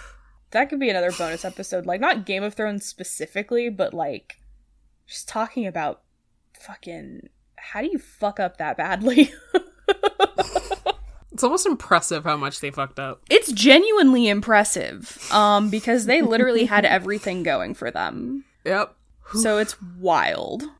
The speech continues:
Speaker 2: But that is completely unrelated from,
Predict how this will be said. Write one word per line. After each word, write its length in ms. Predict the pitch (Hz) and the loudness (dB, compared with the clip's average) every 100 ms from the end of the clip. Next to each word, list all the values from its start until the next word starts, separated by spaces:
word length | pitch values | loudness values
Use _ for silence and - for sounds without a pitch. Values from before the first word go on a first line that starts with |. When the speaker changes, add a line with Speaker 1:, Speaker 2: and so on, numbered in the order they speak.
| - - - - - - - - _ - - _ _ _ _ _ | -18 -14 -14 -16 -20 -20 -20 -20 _ -20 -20 _ _ _ _ _
Speaker 2:
But 80 | - | -2
that 180 | 240 269 | 0 2
is 220 | 202 - | 0 -4
completely 500 | - 196 190 269 214 | -4 -6 0 0 2
unrelated 480 | 170 151 156 147 139 | 0 -2 -2 -4 -6
from, 440 | - 147 139 127 | -6 -8 -8 -14